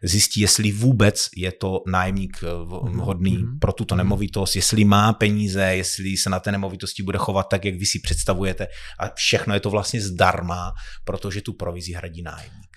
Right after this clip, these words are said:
Speaker 2: Jo. Ta, po to se dvakrát podepíšu, protože já sám, když potřebuju pronajmout volný byt, tak to dělám vždycky přes realitní kancelář. Těch důvodů je několik. Nejde mi ani tak o tu úsporu těch peněz, ale jde mi spíš o to, že už to, že musím zaplatit provizi,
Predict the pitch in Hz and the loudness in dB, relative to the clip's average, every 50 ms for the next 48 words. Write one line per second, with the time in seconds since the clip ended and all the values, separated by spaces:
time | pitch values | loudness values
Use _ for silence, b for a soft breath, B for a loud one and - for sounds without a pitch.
0 | - 135 113 101 - _ _ - - - - - - - - - - 139 - - | -2 -2 -2 -2 -2 _ _ -20 -20 -12 -4 0 2 2 2 2 0 0 4 6
1 | 139 135 123 - - 139 113 117 - - 139 131 127 - - 107 104 - - 117 | 6 6 8 6 6 6 6 4 6 8 10 8 8 8 4 -4 -4 -2 -4 -6
2 | - - 131 127 131 127 127 - - 110 80 - - 113 113 107 104 120 117 117 | -4 -2 -2 -2 -2 -2 -4 -2 -2 -2 -2 -2 -2 0 0 2 4 4 4 6
3 | 113 107 113 113 113 113 - - 123 110 107 107 110 110 104 107 - - - 110 | 6 8 8 8 8 6 4 4 2 2 2 2 2 0 0 -2 -4 -4 -4 -6
4 | - - - 113 98 104 110 110 110 110 110 107 - b b b b b b - | -4 -2 0 0 0 0 0 0 0 0 0 -2 -4 b b b b b b 0
5 | - 120 107 107 107 110 113 113 110 104 107 110 110 113 107 95 110 - - 101 | 2 4 6 6 6 6 6 6 6 6 6 6 6 6 4 4 0 0 0 -2
6 | - - 110 104 110 104 107 101 107 104 110 - - - - - - 101 90 101 | 0 0 2 4 4 4 4 4 4 2 2 2 0 -2 -4 -2 -2 0 0 0
7 | 95 - - 101 95 - 90 85 - - 98 92 87 - - - 113 110 117 110 | 0 0 -2 -2 -2 -2 -4 -2 -2 -4 -4 -6 -6 -6 -4 -2 -2 0 0 2
8 | 107 117 110 117 120 107 92 92 - - 123 113 113 117 117 - b b b b | 2 2 4 4 4 2 2 0 0 2 4 6 6 6 4 0 b b b b
9 | b b b - 127 131 135 135 139 143 139 143 - 131 123 120 131 - 135 - | b b b 8 10 10 10 12 12 10 10 10 8 6 6 6 4 4 2 -2
10 | - - - - 135 - - - - 131 120 127 - 143 - - - 113 107 110 | -2 -2 -2 2 4 4 4 8 8 8 8 8 6 4 4 4 2 2 4 4
11 | 113 120 139 139 - - - - b b b b b b 113 110 104 113 113 117 | 4 4 4 4 4 2 0 -4 b b b b b b 2 4 6 8 8 8
12 | 113 113 - 131 - - - 120 - - 127 120 120 120 110 127 123 - - - | 8 6 4 2 0 0 -2 -2 0 2 4 4 6 6 6 6 4 2 2 -2
13 | 127 - - - - 131 117 117 127 123 120 - - 139 123 113 117 - 151 - | -2 -2 -2 2 6 6 8 10 10 8 8 8 8 6 8 6 6 6 6 2
14 | - 131 - - 117 117 104 117 107 107 120 123 127 | 2 2 0 2 2 4 6 6 4 6 6 4 4